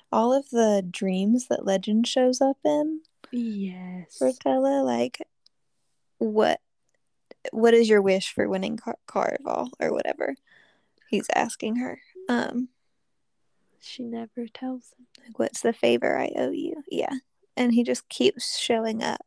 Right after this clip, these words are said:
Speaker 1: and every time Tella's like, "I'm gonna take advantage of this 'cause you good looking, but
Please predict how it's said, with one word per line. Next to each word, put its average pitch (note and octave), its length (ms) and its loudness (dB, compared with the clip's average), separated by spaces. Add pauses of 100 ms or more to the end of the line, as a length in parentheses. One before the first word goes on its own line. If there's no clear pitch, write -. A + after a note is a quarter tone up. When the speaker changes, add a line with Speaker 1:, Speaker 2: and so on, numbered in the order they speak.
Speaker 1:
and A3+ 160 -2
every A#3 200 -2
time A#3+ 300 -6
Tella's - 380 -8
like, - 320 -10 (920)
"I'm C4 100 4
gonna G4+ 140 4
take D#4+ 240 6
advantage A#3 420 2
of C4 140 2
this D4 380 2
'cause G#3 480 -2 (140)
you B3 140 -2
good G#3+ 240 2
looking, D4+ 500 2
but G3 440 2